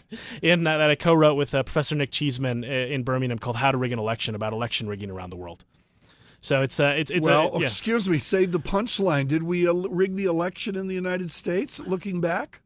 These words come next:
Speaker 1: So there wasn't election rigging in the United States, but I think that there was, th-, there's a chapter on international election meddling and hacking,
Speaker 2: Yeah.
Speaker 1: uh, which is going to become the new normal.
Speaker 2: I mean, I just saw gerrymandering folks in the southern part of the United States where the congressman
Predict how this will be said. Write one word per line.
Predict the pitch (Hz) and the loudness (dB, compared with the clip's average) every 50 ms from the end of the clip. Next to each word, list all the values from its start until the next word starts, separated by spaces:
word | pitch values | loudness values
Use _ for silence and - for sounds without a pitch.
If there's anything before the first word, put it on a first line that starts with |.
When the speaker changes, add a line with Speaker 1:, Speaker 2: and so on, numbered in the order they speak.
| _ - | _ -2
Speaker 1:
So | - - 226 214 208 | 2 6 6 8 8
there | 220 208 | 8 8
wasn't | 214 233 247 233 269 240 | 8 6 6 6 4 4
election | 202 180 175 175 - - 190 175 | 4 4 4 4 2 2 2 4
rigging | 170 175 170 170 165 | 2 2 2 2 2
in | 156 | 2
the | 151 147 | 2 2
United | 143 147 143 143 135 | 2 2 2 2 2
States, | - - 180 180 180 - | 2 2 2 2 2 2
but | - - 156 | 2 2 2
I | 147 139 | 2 2
think | - 170 170 156 | 2 2 0 0
that | 156 156 139 | 0 -2 0
there | - 147 147 | 2 2 2
was, | 143 143 147 143 147 147 147 131 - | 4 4 4 6 6 4 4 2 0
th-, | - 160 156 156 151 156 160 170 170 | -2 -4 -10 -12 -12 -10 -8 -6 0
there's | 170 180 165 160 | 2 2 2 2
a | 147 | 2
chapter | - 180 180 175 175 - - 165 156 147 | 4 6 6 6 4 4 2 2 2 2
on | 147 143 139 139 135 135 139 | 2 2 2 2 2 0 0
international | 156 156 151 151 147 139 127 - 147 131 | -2 0 0 2 2 0 0 0 -2 0
election | 123 131 143 143 - - 160 151 | 0 0 0 0 0 0 0 2
meddling | 156 156 156 165 170 170 147 | 2 2 2 2 0 0 0
and | 123 107 | -2 -2
hacking, | 113 135 143 151 - 190 196 208 208 | -2 -2 -2 -2 0 -2 -4 -2 -2
Speaker 2:
Yeah. | 196 185 180 165 143 143 | 0 0 2 4 4 4
Speaker 1:
uh, | 139 | 4
which | 143 135 - | 2 0 -2
is | 135 120 | -2 -2
going | 160 156 151 151 | 0 0 0 2
to | 147 135 | 0 0
become | 135 131 - 143 139 | -2 -2 -2 -2 -2
the | 131 131 | 0 0
new | 127 135 131 | 0 0 0
normal. | 131 127 131 139 147 175 | 0 0 -2 -2 0 2
Speaker 2:
I | 180 | 2
mean, | 185 185 | 2 2
I | 185 | 2
just | 185 208 196 - | 2 2 0 0
saw | 220 202 190 | 2 0 0
gerrymandering | 151 139 185 196 202 202 202 190 175 170 165 160 165 170 160 156 147 | 2 2 2 4 4 4 2 2 2 0 0 0 0 0 0 -2 -2
folks | - - 170 160 151 - | 0 0 0 0 0 -2
in | 185 156 | -4 -2
the | 151 139 | -2 -2
southern | - - 185 170 165 165 147 | -2 0 0 0 0 -2 -4
part | 131 139 170 170 160 | -4 -4 -4 -2 -2
of | 156 | -2
the | 160 | -2
United | 156 151 160 156 151 147 131 | -2 -2 -4 -4 -4 -4 -4
States | - - 180 165 165 156 - - | -4 0 0 0 0 0 -2 -4
where | 170 143 | -4 -4
the | 143 | -4
congressman | 139 - 185 160 165 175 165 160 - 175 165 143 120 | -4 -6 -8 -6 -4 -4 -4 -4 -2 -2 -2 -2 -2